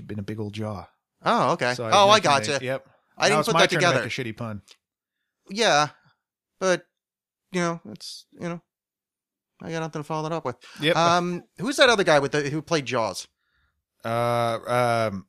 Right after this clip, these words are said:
Speaker 1: oh, it's kill me. Richard Kiel.
Speaker 2: Richard Kiel and he are gonna just, just fuck each other's face silly
Speaker 1: <gasps>
Speaker 2: in heaven.
Speaker 1: Oh, why wasn't there a version of Face Off with them? That would have been great.
Speaker 2: Holy crap.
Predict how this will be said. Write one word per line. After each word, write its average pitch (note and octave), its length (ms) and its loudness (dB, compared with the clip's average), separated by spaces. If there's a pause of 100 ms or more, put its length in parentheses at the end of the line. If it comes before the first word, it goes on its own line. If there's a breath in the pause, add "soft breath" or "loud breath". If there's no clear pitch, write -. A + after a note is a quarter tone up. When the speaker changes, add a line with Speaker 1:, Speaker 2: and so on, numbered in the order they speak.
Speaker 1:
oh, A2 420 -6
it's - 140 -12
kill D3 200 -4
me. A#2+ 160 -6
Richard D3+ 260 -4
Kiel. C3+ 240 -2 (220 loud breath)
Speaker 2:
Richard G3+ 300 -2
Kiel F#3 260 -2
and C3 100 -6
he B2+ 440 -6
are B2+ 260 0
gonna B2+ 480 -2
just, C3 580 -2 (140)
just D3 500 0
fuck - 640 -4
each C3 160 -6
other's C3 240 -2
face B2+ 260 -4
silly A#2 300 -4
Speaker 1:
<gasps> - 20 -4
Speaker 2:
in A2 60 -6
heaven. A2+ 340 -4 (240 loud breath)
Speaker 1:
Oh, A3 240 0
why G3+ 200 4
wasn't A#3+ 180 -2
there G#3+ 80 4
a F#3+ 40 2
version G#3+ 240 0
of E3 120 -4
Face C4+ 340 -2
Off D#3+ 220 0
with C#3+ 140 -4
them? A#2+ 280 -4
That F#3 160 -4
would F#3+ 80 -4
have E3+ 60 -2
been F3 160 -6
great. A#3+ 520 -4
Speaker 2:
Holy D3 360 0
crap. D3+ 560 -4